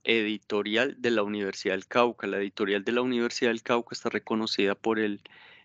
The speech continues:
Ministerio de Ciencias, es decir, está indexada, y estas publicaciones surten todo un proceso editorial que exige MinCiencias para que tengan, eh, la categoría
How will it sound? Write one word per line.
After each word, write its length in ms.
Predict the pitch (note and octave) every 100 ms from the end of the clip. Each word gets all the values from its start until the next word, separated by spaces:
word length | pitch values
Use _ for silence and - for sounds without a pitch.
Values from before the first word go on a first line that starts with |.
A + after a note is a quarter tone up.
| -
Ministerio 600 | C3 C3 B2+ - A#2+ B2+
de 80 | C#3
Ciencias, 560 | - C3+ A2 A#2+ C3+ B2+
es 80 |
decir, 280 | G#2+ A2 A2
está 280 | G#2 - G#2
indexada, 800 | G#2 G2+ A#2 - A#2 A2 B2 C#3+ - - _
y 140 | - C#3+
estas 280 | C#3+ C#3+ -
publicaciones 800 | C#3+ C#3 C#3+ - C#3 C3+ B2 -
surten 460 | A#2+ - - A#2 -
todo 340 | C3+ D3 D3+ D3
un 100 | D3
proceso 520 | C#3 C#3 C3+ B2+ C3
editorial 560 | C3 - G#2+ G2 G2+
que 120 | - A#2
exige 360 | - B2 B2
MinCiencias 760 | B2 B2+ B2+ - A2+ A#2+ C3+ -
para 260 | - G#2+
que 180 | G#2 -
tengan, 540 | - G#2 G2+ G2+ G#2 - - - - _ _ -
eh, 320 | A2+ G#2 G2 - -
la 380 | G#2 A2+ A#2+ -
categoría 880 | C3 - C3 B2 C3+ C3 B2+ B2+